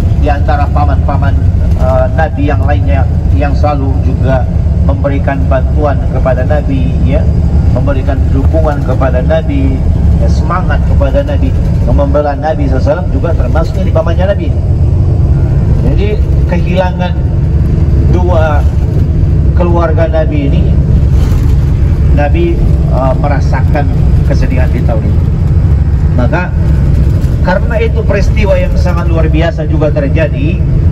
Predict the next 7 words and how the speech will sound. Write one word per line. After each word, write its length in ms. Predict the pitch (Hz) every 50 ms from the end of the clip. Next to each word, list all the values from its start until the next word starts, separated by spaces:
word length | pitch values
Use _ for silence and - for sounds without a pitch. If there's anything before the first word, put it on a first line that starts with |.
| - - - - -
itu 280 | - - - 196 214 226 220 - - 160 - - -
disebut 480 | - - - - 151 139 - 127 - -
namanya 360 | - 151 156 160 143 - - - -
tahun 400 | - - - - - - 139 - - -
duka 240 | - - - 160
cita, 320 | 156 - - - - - - - - - - - - - - - - - - - - - - - - - - - - - - - - -
tahun 280 | - - - - 277